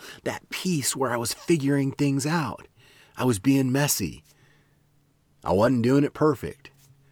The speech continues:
Next time I'll do it better. And then the time after that, I'll do that better. And that, that is how we move the, our worlds forward,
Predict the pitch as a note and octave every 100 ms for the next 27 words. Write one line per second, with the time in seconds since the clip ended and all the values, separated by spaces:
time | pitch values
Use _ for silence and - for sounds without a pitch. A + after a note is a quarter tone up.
0 | _ _ _ _ _ _ B2 C3+ - G2+
1 | F2+ F#2 E2+ F2 E2+ - - - - _
2 | - - - - A#2+ A2 A2 C3 A#2+ G2+
3 | G2 A2 C3+ F#2 D#2+ E2+ F#2+ A#2+ - -
4 | - - _ _ _ _ _ _ _ _
5 | _ _ _ - - A2+ C#3 D3 A#2 -
6 | _ _ _ _ _ - B2 B2+ B2 A#2
7 | G#2+ - - A#2+ A2+ F#2 D2 B1+ - _
8 | _ _ _ - G#2 G#2 G#2+ G#2+ F#2 G2
9 | F#2 F#2 F2+ G2 F#2 E2+ - - E2+ C#2+
10 | - -